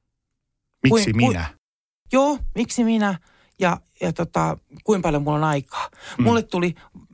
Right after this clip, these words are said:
Speaker 2: kaikille ei tuu, mut mulle tuli valtava kiire tehdä a-, asioita. Elikkä varasin matkoja ja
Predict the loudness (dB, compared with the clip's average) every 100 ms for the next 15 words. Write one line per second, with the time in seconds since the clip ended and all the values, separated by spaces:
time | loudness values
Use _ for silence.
0 | -4 -2 0 0 2 0 0 0 0 0
1 | 2 2 2 0 -2 2 0 0 -4 -4
2 | -4 -4 -4 -4 -4 -4 -4 -4 -2 -4
3 | -4 -6 -6 -10 -12 -8 -4 -2 -2 -4
4 | _ -10 -2 0 0 0 0 0 0 -2
5 | 0 0 -2